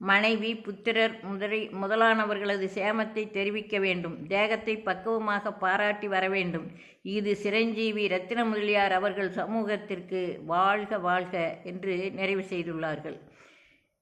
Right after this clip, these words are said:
திருமுகம் இருபத்தி மூணு. சிவாய நம என்பார்க்கு அபாயம் இல்லை.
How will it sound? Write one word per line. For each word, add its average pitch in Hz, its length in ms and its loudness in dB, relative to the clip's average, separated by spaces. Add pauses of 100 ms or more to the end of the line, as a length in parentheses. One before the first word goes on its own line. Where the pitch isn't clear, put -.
(120)
திருமுகம் 233 440 4
இருபத்தி 226 460 2
மூணு. 202 420 0
சிவாய 226 600 6
நம 226 260 4
என்பார்க்கு 214 840 2
அபாயம் 220 600 4 (300)
இல்லை. 190 340 2